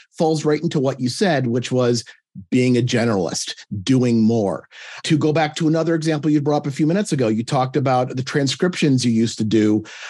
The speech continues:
uh, for your documentary, and that, you know, how many thousands of dollars you, you paid. Well, that is a very, uh, not to quote the movie, a very specific set of skills, right?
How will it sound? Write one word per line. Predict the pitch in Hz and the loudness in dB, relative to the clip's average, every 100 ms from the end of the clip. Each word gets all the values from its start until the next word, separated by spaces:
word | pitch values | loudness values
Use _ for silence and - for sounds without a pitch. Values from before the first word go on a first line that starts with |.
| - | -4
uh, | 117 113 | 0 0
for | 113 127 | 0 0
your | 123 | 2
documentary, | 120 110 147 196 226 143 76 - | 0 -2 0 2 2 0 -4 -4
and | 123 127 131 | -2 0 2
that, | 127 135 | 0 0
you | 139 | -2
know, | |
how | 101 151 | 0 0
many | 147 | 0
thousands | 120 - 156 160 147 | -2 0 0 0 0
of | 147 | -2
dollars | 139 139 135 127 | 0 0 2 0
you, | 123 127 - | 0 -2 -2
you | 127 127 | -2 0
paid. | 120 214 202 110 - - | 0 0 2 0 -4 -6
Well, | 151 165 | -2 2
that | 208 - | 0 0
is | 285 170 | 0 2
a | 151 | 0
very, | 127 147 165 165 160 160 151 - - - | 0 0 0 2 2 0 -4 -10 -12 -2
uh, | 135 131 135 | 0 2 2
not | 147 147 | 0 -2
to | 135 | -4
quote | 127 147 135 | -2 -2 0
the | 156 | 2
movie, | 247 196 127 120 - - | 2 2 0 -2 -8 -4
a | 143 | 0
very | 170 175 | 2 2
specific | - 175 151 160 160 | 0 -2 0 0 0
set | 156 131 | 0 0
of | 127 | 0
skills, | 101 82 - - _ _ _ | -2 -2 -4 -12 _ _ _
right? | 127 127 135 | 0 2 0